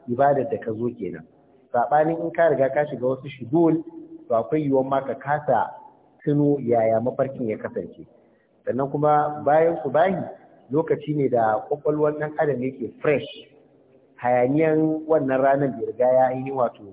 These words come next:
birkita shi ba. Sannan kuma lokaci ne wanda, a, kusan duk abin da aka faɗa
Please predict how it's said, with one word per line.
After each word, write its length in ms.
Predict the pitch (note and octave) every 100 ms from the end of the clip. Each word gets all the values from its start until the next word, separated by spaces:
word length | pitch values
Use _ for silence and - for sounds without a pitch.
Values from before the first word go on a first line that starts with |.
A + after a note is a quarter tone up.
| F#2
birkita 440 | C#3 B2+ - B2 D3
shi 80 | E3
ba. 140 | E3 - - - - - - -
Sannan 320 | B2 C#3+ C#3+
kuma 200 | D#3 D3+
lokaci 440 | E3 E3+ D3 -
ne 100 | D3 C3+
wanda, 500 | C#3+ C#3+ C3+ C3 - - - - _
a, 160 | B2 A#2
kusan 320 | - D#3+ E3+
duk 120 | D#3+ G#3+
abin 220 | E3+ F3
da 80 | D#3+ D#3+
aka 180 | -
faɗa 320 | - B2+ D3